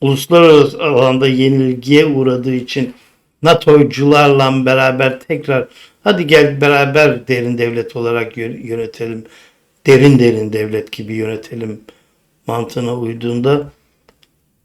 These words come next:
A K P C H P iktidarına doğru gidilir mi? A K P C H P iktidarı, e, Kılıçdaroğlu ya da Kılıçdaroğlu'nun yerine ge-, yerine gelecek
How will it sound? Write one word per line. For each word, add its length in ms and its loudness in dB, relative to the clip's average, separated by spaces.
A 200 -4
K 220 -4
P 200 0
C 220 2
H 120 -2
P 380 2
iktidarına 720 -6
doğru 320 -4
gidilir 380 -8
mi? 200 -10
A 160 -2
K 180 -4
P 160 0
C 180 0
H 100 -4
P 160 -4
iktidarı, 880 -6
e, 60 -6
Kılıçdaroğlu 840 -2
ya 200 -2
da 140 -8
Kılıçdaroğlu'nun 720 -4
yerine 320 -10
ge-, 260 -12
yerine 340 -8
gelecek 480 -10